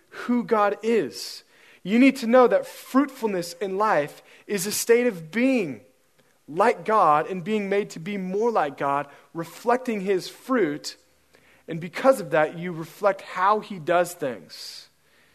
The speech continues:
He enriches us with his character. The Holy Spirit, number five, teaches us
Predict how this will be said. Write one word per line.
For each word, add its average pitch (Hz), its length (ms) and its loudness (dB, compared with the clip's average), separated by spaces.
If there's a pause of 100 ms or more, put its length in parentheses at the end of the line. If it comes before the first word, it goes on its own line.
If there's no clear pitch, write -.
(320)
He 208 160 -4
enriches 208 440 -2
us 202 180 0
with 208 120 -2
his 175 200 -4
character. 185 720 -4 (300)
The 220 100 8
Holy 254 200 4
Spirit, 262 360 2
number 233 180 6
five, 226 320 4
teaches 285 500 2
us 156 380 0